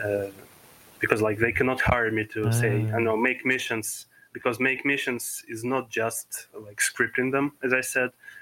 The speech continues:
Speaker 1: It's a lot of, um, infrastructure and, uh, community work around it.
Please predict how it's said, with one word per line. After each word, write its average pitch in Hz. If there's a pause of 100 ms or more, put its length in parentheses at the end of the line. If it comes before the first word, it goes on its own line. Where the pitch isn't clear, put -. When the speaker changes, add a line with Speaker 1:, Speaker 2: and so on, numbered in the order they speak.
(140)
Speaker 1:
It's -
a 110
lot 120
of, 110 (220)
um, 101 (380)
infrastructure 117
and, 107
uh, 104
community 113
work 104
around 104
it. -